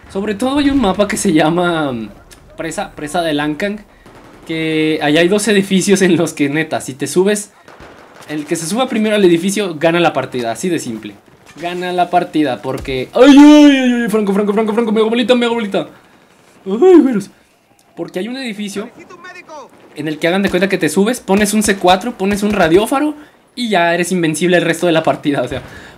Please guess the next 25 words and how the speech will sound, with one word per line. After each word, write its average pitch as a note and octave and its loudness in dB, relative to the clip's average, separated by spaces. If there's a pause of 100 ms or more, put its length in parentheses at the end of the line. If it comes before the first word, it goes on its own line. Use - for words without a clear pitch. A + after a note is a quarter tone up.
tú A3 -12
ponte C#4+ -2
francotirador F3 2
y C3 -2
ponte G3 0
esos G3 -4
dos F#3+ -2
aditamentos D3+ 0
que C3 -6
te - -6
acabo E3 2
de D3+ 0
decir F3 -2
que C3 -8
no, C3+ -8 (100)
no C#3 -6
me D3 0
da D3 0
médico F3+ 0
este. G3+ 0 (840)
No B2 -18
me E3+ -10
dio, F3+ -4 (220)
ok. B2+ -16 (920)
Eh, C3 -8